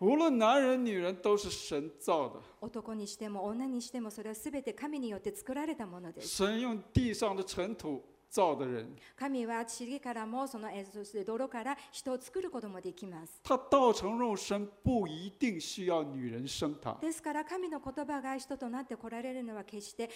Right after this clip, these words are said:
Speaker 2: 女性を通さなければならないというわけでもなかったはずです。
Speaker 1: 但是神要让一个女人生出基督，生出耶稣来。
Speaker 2: けれども、それでも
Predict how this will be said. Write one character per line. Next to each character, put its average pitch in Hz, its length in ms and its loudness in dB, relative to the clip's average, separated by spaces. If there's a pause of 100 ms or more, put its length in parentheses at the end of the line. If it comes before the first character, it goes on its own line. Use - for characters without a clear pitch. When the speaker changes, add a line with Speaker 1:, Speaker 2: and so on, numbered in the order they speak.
(100)
Speaker 2:
女 226 160 -4
性 294 200 -4
を 285 40 -6
通 330 220 -6
さ 339 140 -8
な 370 120 -4
け 330 120 -10
れ 240 80 -6
ば 185 100 -10
な 180 160 -6
ら 294 140 -4
な 294 80 -2
い 254 60 -6
と 196 100 -6
い - 20 -4
う 190 40 -2
わ 240 100 -4
け 277 80 -6
で 240 80 -6
も 175 120 -10
な 196 140 -4
か 302 120 -4
っ 269 100 -6
た 175 80 -12
は 180 100 -12
ず - 160 -16
で - 160 -8
す。 - 220 -16
Speaker 1:
但 147 160 0
是 123 160 -10
神 139 800 -6 (600)
要 165 280 0 (100)
让 143 220 0 (100)
一 120 40 -8
个 147 120 -4
女 123 380 -6
人 110 320 -14 (220)
生 160 420 -6
出 139 340 -6 (220)
基 139 320 -8
督， 135 180 -6
生 147 640 -4
出 139 300 -6 (360)
耶 143 200 -2
稣 135 320 -4
来。 107 80 -8 (400)
Speaker 2:
け 277 120 -8
れ 285 140 -2
ど 247 100 -6
も、 208 140 -6
そ 262 160 -6
れ 320 140 0
で 370 120 0
も 269 140 -2